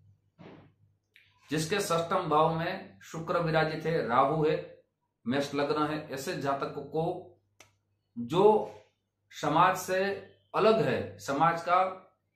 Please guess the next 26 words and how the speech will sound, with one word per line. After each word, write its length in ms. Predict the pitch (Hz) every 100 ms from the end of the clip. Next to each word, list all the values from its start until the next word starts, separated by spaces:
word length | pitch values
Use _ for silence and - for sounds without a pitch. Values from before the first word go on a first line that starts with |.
| _ _ _ _ -
अच्छा 360 | - - 180 180
कार्य 280 | 180 175 160
नहीं 260 | 156 165
करते, 520 | 147 135 135 165 - - - _ - 143
ऐसे 280 | 151 196 202
लोगों 300 | 151 135 135
को 500 | 135 151 175 185 - - _ _ _ _ 139
कभी 240 | 123 151
भी 560 | 156 170 190 190 - - _
साथ 420 | - 135 143 -
नहीं 220 | 139 135
देना 260 | 127 107 98
चाहिए। 400 | - - - - _ _ _ _ _ _ _ _ _ - _ _ _ - - - - - _ -
ऐसे 280 | 156 160 196
लोगों 280 | 185 180 190
को 480 | 190 202 208 - - - - - -
कभी 300 | 147 165 202
भी, 400 | 170 - - - - _ - - - - - - - - - - - -
अगर 220 | 160 190
विद्याभ्यास 720 | 160 151 160 170 170 180 -
कर 100 | 165
रहे 100 | 165
विद्यार्थी 480 | 156 139 160 160 165
बंधु 380 | 151 156 165 156
है 100 | 151
आप, 320 | 135 - -